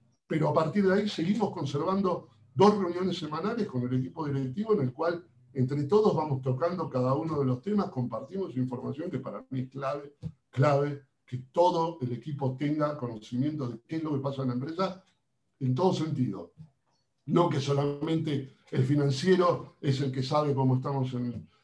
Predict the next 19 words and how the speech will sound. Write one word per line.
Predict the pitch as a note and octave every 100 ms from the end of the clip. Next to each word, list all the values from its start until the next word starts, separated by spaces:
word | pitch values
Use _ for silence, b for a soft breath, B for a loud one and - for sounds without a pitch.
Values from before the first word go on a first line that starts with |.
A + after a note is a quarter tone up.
| -
en | B2+
la | B2
economía | A#2+ B2 C3 D3 C#3+
de | B2+
la | B2
compañía, | B2+ B2+ C3 E3 F#3+ F#3+ F#3 B B _ C#3+
o | C3+ C3+
el, | C3 C3+ C3 B2+
el | C3+ C3
técnico | C3 E3 F3+ D#3+ C3+
que | A#2+
solamente | - C3+ C3 C3 C#3
es | B2+
el | B2 C3
único | C3+ B2
que | A#2+
tiene | C3+ C3 B2
que |
saber | - B2+ C#3+